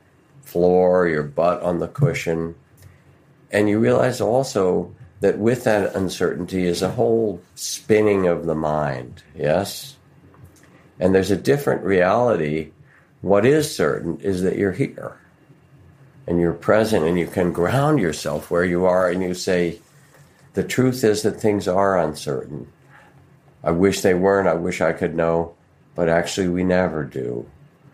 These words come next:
I want to figure it out. Well, I'll do a little bit of figuring, but after that, I just spin in circles. Let me see if I can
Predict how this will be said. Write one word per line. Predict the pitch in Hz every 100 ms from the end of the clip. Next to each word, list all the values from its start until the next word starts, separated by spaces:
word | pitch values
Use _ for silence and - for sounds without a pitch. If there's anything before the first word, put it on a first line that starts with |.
| _ _ -
I | 78
want | 80 87
to | 82
figure | - 90 87 82
it | 80
out. | 78 76 76 -
Well, | 87 82
I'll | 85 87
do | 90
a |
little | 87 90 117
bit | 123 87
of | 73
figuring, | - 76 73 76 80
but | 80 85
after | 92 92 -
that, | 85 92 98 80 - -
I | 87
just | 85 87 -
spin | 92 87
in | 85
circles. | 78 - 98 98 76 69 - - - _ - - - - -
Let | 107 117
me | 151
see | 147 - 127
if | 120 104
I | 92
can | 90 98 85 85